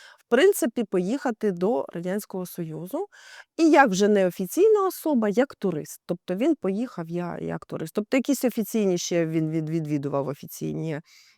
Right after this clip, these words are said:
е, заходи, але він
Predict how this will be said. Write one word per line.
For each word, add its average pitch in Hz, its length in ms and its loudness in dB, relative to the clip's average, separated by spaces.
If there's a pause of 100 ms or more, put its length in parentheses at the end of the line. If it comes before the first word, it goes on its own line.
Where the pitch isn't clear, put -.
(220)
е, 143 380 -4
заходи, 214 640 2
але 220 400 4 (540)
він 294 280 6